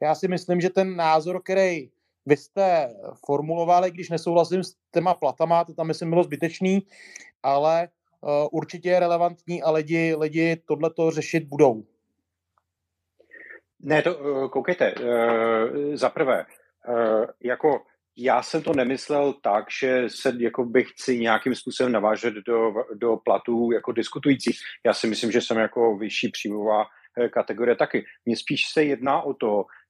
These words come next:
Speaker 2: že my právě v té vyšší příjmové kategorii ztrácíme přehled, jak ti lidi a, a s-, jako tu empatii, jak ti lidi se, jako, co řeší oni za problémy, ti chudší.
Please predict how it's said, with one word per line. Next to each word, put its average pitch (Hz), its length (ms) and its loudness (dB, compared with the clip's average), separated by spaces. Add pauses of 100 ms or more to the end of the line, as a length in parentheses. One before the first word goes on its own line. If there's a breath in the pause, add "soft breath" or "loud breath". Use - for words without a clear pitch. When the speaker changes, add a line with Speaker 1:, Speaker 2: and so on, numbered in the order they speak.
Speaker 2:
že 127 260 0 (220)
my 139 420 0 (600)
právě 127 300 0
v - 60 -10
té 143 120 -2
vyšší 131 320 0
příjmové 127 380 0
kategorii 127 600 0 (220 loud breath)
ztrácíme 147 720 -2
přehled, 127 520 -2
jak 127 260 0
ti 175 140 0
lidi 117 680 -2 (300)
a, 135 80 0
a 131 380 -2
s-, - 280 -8
jako 143 260 0
tu 180 160 0
empatii, 143 500 0 (160)
jak 131 240 4
ti 180 140 -2
lidi 143 340 -2
se, 165 300 0 (540)
jako, 165 480 0
co 160 220 2
řeší 160 340 -2
oni 165 200 2
za 151 100 0
problémy, 160 480 0
ti 127 100 -6
chudší. - 460 -6